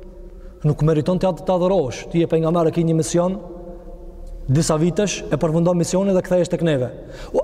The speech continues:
innahum lamayyitun", dhe të gjithë ata kanë me vdek. "Thumma innakum yawma al-qiyamati inda rabbikum takhtasimun",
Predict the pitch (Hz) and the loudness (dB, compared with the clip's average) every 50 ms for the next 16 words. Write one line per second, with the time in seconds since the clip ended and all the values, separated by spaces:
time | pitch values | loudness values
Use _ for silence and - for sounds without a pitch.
0 | - - 277 302 302 294 285 285 285 285 285 269 269 277 254 269 269 254 254 240 | 2 4 4 4 6 6 6 6 6 4 4 6 4 4 4 4 4 4 2 2
1 | 254 269 269 240 185 139 - - - - - 208 202 254 247 214 277 269 269 254 | 2 4 2 2 2 -2 -6 -12 -12 -4 -2 -2 2 2 2 2 2 2 2 2
2 | 233 277 233 262 254 247 240 202 180 254 247 190 151 - - - - - - - | 2 0 0 0 0 0 0 2 4 4 4 4 2 -4 -10 -16 -14 -16 -16 -16
3 | - - - - 196 202 208 196 190 185 185 190 190 190 180 180 175 - 175 170 | -18 -18 -12 -4 -2 -2 0 0 0 -2 -2 -2 -2 0 0 0 0 0 -2 -4
4 | 156 147 175 - - - - - - - - - 160 175 165 165 160 151 - - | -4 -6 -10 -14 -18 -18 -20 -20 -20 -10 -2 2 2 2 4 2 2 0 0 0
5 | 151 151 170 165 160 156 156 139 170 - - 160 156 147 147 143 156 - - - | 2 2 4 2 2 0 0 -2 -2 -2 0 2 2 2 2 0 -2 -4 -4 -2
6 | 139 160 165 147 135 147 135 - 143 135 120 - 170 - - - 139 - - 139 | 0 0 2 2 0 -2 0 0 -2 -2 0 -2 -2 -4 0 -2 -2 2 2 2
7 | 143 151 151 147 143 135 | 4 4 4 4 2 0